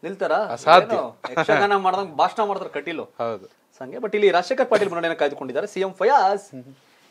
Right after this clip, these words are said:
Speaker 1: ಎಲೆಕ್ಷನ್ ಟೈಮ್ ಬಂದ ಒಂದ್ ಕ್ಷೇತ್ರ ಇದೇ ಸಿ ಎಂ ಇಬ್ರಾಹಿಮು
Speaker 2: ಹ್ಮ್.
Speaker 1: ಸಿದ್ದರಾಮಯ್ಯಂಗ ಅವ್ರ ಮೇಲೆ ಬಹಳ ಲವ್ ಪ್ರೀತಿ.
Speaker 2: ಹ್ಮ್.
Speaker 1: ಸಂಗಮೇಶ್ನ ಟಿಕೆಟ್ ಮಿಸ್ ಮಾಡಿ ಇಬ್ರಾಹಿಂ ಟಿಕೆಟ್ ಕೊಡ್ತಾರೆ ಭದ್ರಾವತಿಲಿ.
Speaker 2: ಹೌದು.
Speaker 1: ಮೂರನೇ ಪ್ಲೇಸ್‌ಗೆ ಹೋಗ್ಬಿಡ್ತಾರೆ ಮನುಷ್ಯ.
Speaker 2: ಹೌದು.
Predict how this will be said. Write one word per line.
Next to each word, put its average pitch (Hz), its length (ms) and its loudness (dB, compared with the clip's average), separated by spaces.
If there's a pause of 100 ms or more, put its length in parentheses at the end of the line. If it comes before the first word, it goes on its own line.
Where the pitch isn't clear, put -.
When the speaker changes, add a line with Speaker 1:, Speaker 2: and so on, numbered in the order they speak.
Speaker 1:
ಎಲೆಕ್ಷನ್ 226 440 0
ಟೈಮ್ 220 160 0
ಬಂದ 220 140 -4
ಒಂದ್ 196 140 -6
ಕ್ಷೇತ್ರ 208 320 -8 (180)
ಇದೇ 214 440 0
ಸಿ 202 160 -6
ಎಂ 226 200 2
ಇಬ್ರಾಹಿಮು 160 800 -2
Speaker 2:
ಹ್ಮ್. 117 280 -16 (500)
Speaker 1:
ಸಿದ್ದರಾಮಯ್ಯಂಗ 208 600 0
ಅವ್ರ 196 120 0
ಮೇಲೆ 175 180 -8
ಬಹಳ 147 180 4
ಲವ್ 151 420 -4
ಪ್ರೀತಿ. 147 380 -12 (100)
Speaker 2:
ಹ್ಮ್. 113 320 -14 (520)
Speaker 1:
ಸಂಗಮೇಶ್ನ 262 720 -2 (120)
ಟಿಕೆಟ್ 233 400 -4
ಮಿಸ್ 226 220 -4
ಮಾಡಿ 220 200 0
ಇಬ್ರಾಹಿಂ 214 360 2
ಟಿಕೆಟ್ 208 220 -4
ಕೊಡ್ತಾರೆ 190 260 -2
ಭದ್ರಾವತಿಲಿ. 180 580 -2
Speaker 2:
ಹೌದು. 139 320 -2
Speaker 1:
ಮೂರನೇ 254 280 4
ಪ್ಲೇಸ್‌ಗೆ 233 300 0
ಹೋಗ್ಬಿಡ್ತಾರೆ 202 420 0
ಮನುಷ್ಯ. 156 240 -8
Speaker 2:
ಹೌದು. 107 500 -10